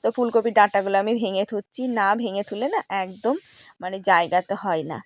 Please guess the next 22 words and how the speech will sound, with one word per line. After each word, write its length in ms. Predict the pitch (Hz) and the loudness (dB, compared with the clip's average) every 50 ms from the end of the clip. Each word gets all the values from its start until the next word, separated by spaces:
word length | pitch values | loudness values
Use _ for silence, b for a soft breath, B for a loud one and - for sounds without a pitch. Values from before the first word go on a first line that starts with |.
| _ _ _ _ _ _ _ _ _ - | _ _ _ _ _ _ _ _ _ -8
তরকারির 380 | 185 185 185 - 170 175 180 165 | -8 -6 -6 -6 -6 -8 -8 -8
ঝুড়িতে। 320 | - 190 170 170 160 - 175 | -8 -10 -10 -8 -4 0 0
আবার 180 | 180 190 190 | 2 2 2
ভালো 240 | 190 214 208 190 190 - | 0 2 0 2 2 2
করে 180 | - 226 247 240 | 2 2 2 4
তো 100 | 285 269 | 4 4
ঢেকে 300 | 214 220 220 - 240 247 | 4 2 0 2 2 0
থুতে 240 | - 262 226 - 233 | 2 0 -4 0 2
হয়, 200 | 233 220 196 196 | 4 4 4 6
নাহলে 240 | 190 202 202 202 208 | 6 4 4 4 2
তো 100 | 233 - | 2 2
আমার 240 | 226 214 214 214 214 214 | 2 4 4 4 2 2
এই 140 | 208 214 226 | 2 0 -2
সব 200 | - - 226 226 - | -2 -4 -4 -4 -4
তরকারি 340 | 214 202 202 208 214 220 226 | -4 -6 -4 -4 -2 0 2
একদম 340 | 220 220 220 214 214 220 214 185 170 - _ | 2 2 2 2 -2 -2 -2 -4 -6 -12 _
হাপিস 300 | - 208 196 - 226 214 - - | -8 -8 -8 -6 -8 -10 -8 -4
করে 180 | 214 196 190 185 | -4 -2 -2 0
দেবে 200 | 190 185 180 196 | -2 -2 -2 -4
ইঁদুরে 300 | 185 180 190 165 175 170 - B B B B B | -6 -6 -8 -6 -8 -8 -10 B B B B B
আর্ধেক 360 | 165 180 175 151 160 180 - _ | -4 -4 -4 -4 -6 -6 -6 _
খেয়ে। 260 | _ - - 170 - | _ -10 -8 -8 -8